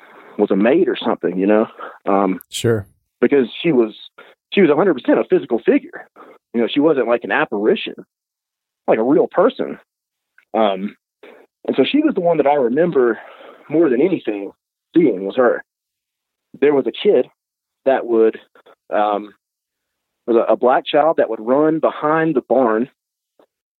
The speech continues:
Speaker 1: uh, like he was playing hide and seek, and I could never find him. I never found that kid. Like, I would see him, he'd peek his head out, and then he, he'd duck behind it and run. I never could find him. There was a, uh,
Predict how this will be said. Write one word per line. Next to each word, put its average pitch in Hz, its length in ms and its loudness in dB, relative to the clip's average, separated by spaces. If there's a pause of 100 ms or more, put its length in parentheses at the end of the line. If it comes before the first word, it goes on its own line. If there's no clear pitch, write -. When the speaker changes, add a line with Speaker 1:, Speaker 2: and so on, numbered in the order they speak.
(260)
Speaker 1:
uh, 98 180 2
like 117 180 0
he 120 80 -2
was 107 100 -2
playing 147 180 0
hide 135 200 -2
and - 120 -14
seek, - 180 -2 (360)
and 107 120 -2
I 123 80 0
could 101 140 -8
never 139 340 0
find 131 280 0
him. - 160 -12 (340)
I 104 140 -4
never 127 440 2
found 135 340 0
that 92 180 -8
kid. - 180 -6 (560)
Like, 98 140 -2
I 120 80 4
would 127 200 -2
see 254 120 2
him, 160 140 2
he'd 123 120 0
peek 170 140 0
his 131 120 -2
head 190 140 2
out, 123 160 0
and 113 100 -2
then 110 220 -8
he, 120 300 -2
he'd 110 220 -10
duck 127 180 0
behind 127 320 -2
it 98 80 -2
and 95 60 -6
run. 107 200 -2 (1000)
I 113 80 0
never 117 200 0
could 123 140 -4
find 123 260 -2
him. - 160 -12 (720)
There 120 200 2
was 113 180 0
a, 107 220 2
uh, 98 340 2